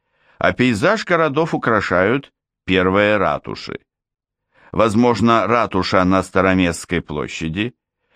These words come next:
была построена еще в тринадцатом столетии, или под нее приспособили какой-то уже существовавший дом. Но так или иначе, от этого здания сейчас не осталось ничего.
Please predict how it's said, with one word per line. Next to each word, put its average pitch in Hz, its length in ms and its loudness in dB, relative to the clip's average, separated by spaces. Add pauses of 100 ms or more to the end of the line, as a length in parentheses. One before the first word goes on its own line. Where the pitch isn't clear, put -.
(140)
была 107 260 2
построена 139 680 0
еще 139 280 0
в 127 60 -8
тринадцатом 113 720 0
столетии, 78 960 -2 (380)
или 170 580 0 (240)
под 120 160 0
нее 131 200 2
приспособили 127 760 0
какой-то 110 480 -2
уже 117 340 2
существовавший 80 1000 -2
дом. 67 340 -6 (500)
Но 117 240 2
так 107 360 -2
или 80 220 0
иначе, 80 520 -2 (560)
от - 160 -2
этого 165 340 0
здания 117 540 0
сейчас 107 500 -4
не 92 120 -2
осталось 92 680 0
ничего. 87 640 -2